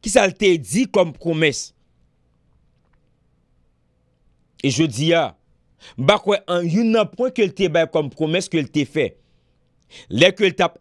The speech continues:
enstale kòm nouvo chèf Bini an Ayiti, e l t ap ranplase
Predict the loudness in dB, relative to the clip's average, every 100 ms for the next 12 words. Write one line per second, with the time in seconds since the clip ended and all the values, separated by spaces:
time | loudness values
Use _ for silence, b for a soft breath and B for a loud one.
0 | -4 -4 -2 0 0 2 0 -2 _ _
1 | _ _ _ _ _ b b 2 2 2
2 | -2 0 -2 0 -2 -2 -4 -2 -2 -2
3 | -4 -8 -4 -2 -2 -4 -2 -4 -2 -4
4 | -4 -4 -4